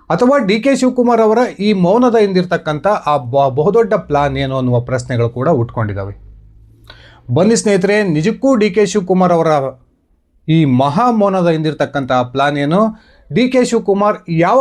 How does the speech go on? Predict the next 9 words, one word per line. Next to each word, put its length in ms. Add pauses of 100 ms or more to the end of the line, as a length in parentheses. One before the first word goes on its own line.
ಒಂದು 200
ಸಮಯಕ್ಕಾಗಿ 640
ತಮ್ಮ 480 (960)
ಒಂದು 440
ಸಮಯವನ್ನ 500
ಕಾಯ್ತಾ 320
ಇದ್ದಾರೆ 220
ತಿಳ್ಕೊಂಡು 400
ಬರೋಣ. 220